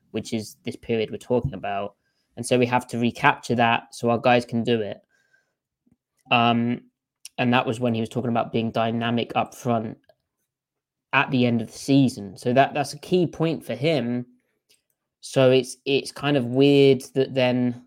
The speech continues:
um, you know, from that second phase, they kind of stuck back,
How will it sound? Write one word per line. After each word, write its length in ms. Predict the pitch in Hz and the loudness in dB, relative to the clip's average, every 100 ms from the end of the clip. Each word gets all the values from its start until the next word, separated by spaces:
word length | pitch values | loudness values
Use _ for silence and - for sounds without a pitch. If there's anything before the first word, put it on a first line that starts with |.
| _ _ | _ _
um, 540 | 123 120 120 120 120 117 _ _ _ _ _ _ _ _ _ _ _ _ _ _ _ _ _ _ _ _ - | -4 -2 -2 -4 -6 -10 _ _ _ _ _ _ _ _ _ _ _ _ _ _ _ _ _ _ _ _ 0
you 120 | 131 | 2
know, 120 | 120 | 2
from 260 | 117 139 131 | 0 0 2
that 160 | 127 - | 0 -2
second 420 | - - 123 117 | -4 -2 -4 -4
phase, 680 | - 165 131 127 120 - - | 2 4 4 0 -4 -8 -6
they 140 | 127 | -4
kind 260 | 123 131 127 | -4 -4 -4
of 160 | 120 - - | -6 -10 -20
stuck 580 | - - 135 - - - | -20 0 0 0 -6 0
back, 360 | 135 - - | 0 0 -8